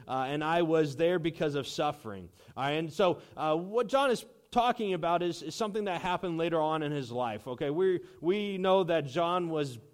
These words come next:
banished to this island of Patmos in about A D ninety-five. All right, that means that he's probably ninety years old. Okay, he's a, he's really old.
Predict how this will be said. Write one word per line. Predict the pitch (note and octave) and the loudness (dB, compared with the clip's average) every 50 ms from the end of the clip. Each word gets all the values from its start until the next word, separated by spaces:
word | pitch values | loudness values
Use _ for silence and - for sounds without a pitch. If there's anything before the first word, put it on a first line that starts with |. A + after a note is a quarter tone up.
| _ _ | _ _
banished | C3 C3 A2 E3 E3+ F#3 G3 F#3+ F#3+ F3+ - - - | -14 -6 -4 -4 -2 -2 -2 -2 -4 -6 -8 -10 -6
to | - E3+ | -4 -4
this | D#3 D#3 D3 - | -2 -4 -4 -4
island | C3 D#3 E3+ F3+ F3+ F3+ F3 | -4 -2 -2 -2 -2 -2 -4
of | E3 D#3 | -4 -4
Patmos | E3+ E3 D#3+ D#3+ C#3+ D3+ D#3 D#3 D#3+ D#3 - - - - _ - | -4 -4 -4 -4 -4 -4 -4 -4 -4 -6 -10 -14 -18 -20 _ -10
in | C#3 C#3+ | -6 -4
about | D3+ C#3+ C#3+ D3+ D#3 D#3 D3+ B2 | -4 0 2 4 4 4 2 0
A | C#3 D3+ E3+ | -2 -4 -4
D | F#3 F3 F#3 F#3 | -4 -4 -6 -4
ninety-five. | F3+ D#3+ D3+ D#3 D#3+ F3 F3 - - C#3+ C3 C3 C#3+ D#3+ F3 - - - - - - | -4 -4 -4 -6 -6 -8 -10 -8 -6 -6 -4 -4 -4 -6 -8 -10 -16 -20 -20 -12 -6
All | A#2+ | -4
right, | C3+ D3+ D3+ | -4 -4 -2
that | D3 D3+ D#3+ | -4 -4 -4
means | E3 E3 F3 F#3 F3 C#3 | -4 -2 -2 -4 -4 -4
that | E3 D3 | -4 -4
he's | C#3+ C3+ D#3+ E3 D#3 | -4 -6 -8 -10 -10
probably | - - E3 D3+ D3+ D#3 E3+ E3+ | -10 -8 -4 -4 -2 -2 -2 -2
ninety | E3+ D#3+ C#3+ C#3+ D3 D#3 D3+ D#3 | -2 -2 -4 -4 -4 -4 -6 -8
years | D#3 D3 C3+ C3 C#3+ C#3 C#3 C3+ A#2+ | -10 -8 -8 -6 -6 -6 -6 -8 -10
old. | - - B2+ B2+ A2 G2+ G2+ | -10 -10 -8 -8 -6 -6 -6
Okay, | G#2+ - C3+ A#2+ C3 | -8 -8 -6 -6 -6
he's | C#3+ E3 E3+ D3+ | -6 -6 -6 -6
a, | E3 C#3+ | -8 -8
he's | - - D3 E3 C#3+ | -8 -8 -10 -10 -8
really | C3 D3 E3 E3 D#3+ D3 | -6 -4 -2 -2 0 -2
old. | B2+ C3+ B2+ G2+ F#2+ F2 | -2 -4 -4 -6 -8 -10